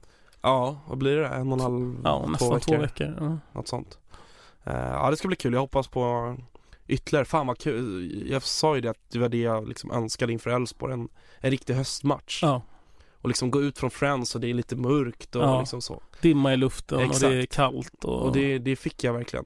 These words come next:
Speaker 2: och sex två.
Speaker 1: Eh,
Speaker 2: Ett fem två.
Speaker 1: Fem två.
Speaker 2: <laughs>
Speaker 1: Eh, så att det, vi får väl hoppas på något liknande mot
Speaker 2: Jag säger hela tiden sex två, för jag tänker att, att,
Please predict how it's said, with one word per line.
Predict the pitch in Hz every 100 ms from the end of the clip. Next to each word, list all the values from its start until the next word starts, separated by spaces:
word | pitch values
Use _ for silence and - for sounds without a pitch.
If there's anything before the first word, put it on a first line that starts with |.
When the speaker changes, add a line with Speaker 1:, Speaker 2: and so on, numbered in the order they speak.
| -
Speaker 2:
och | 127
sex | - 135 123 62
två. | - 151 139 135
Speaker 1:
Eh, | -
Speaker 2:
Ett | -
fem | - 170 123
två. | - 127 139
Speaker 1:
Fem | 139 123
två. | - - -
Speaker 2:
<laughs> | 214 170
Speaker 1:
Eh, | 139 123 120
så | -
att | 139
det, | 135 123
vi | 127
får | 127 143
väl |
hoppas | 143 - 135
på | -
något | 123
liknande | 131 117 131 127
mot | 117 113
Speaker 2:
Jag | 170
säger | 254 247
hela | 185 -
tiden | 147 135
sex | - 190
två, | - 123
för | 156
jag | 147
tänker | 202 196 - 131
att, | -
att, | -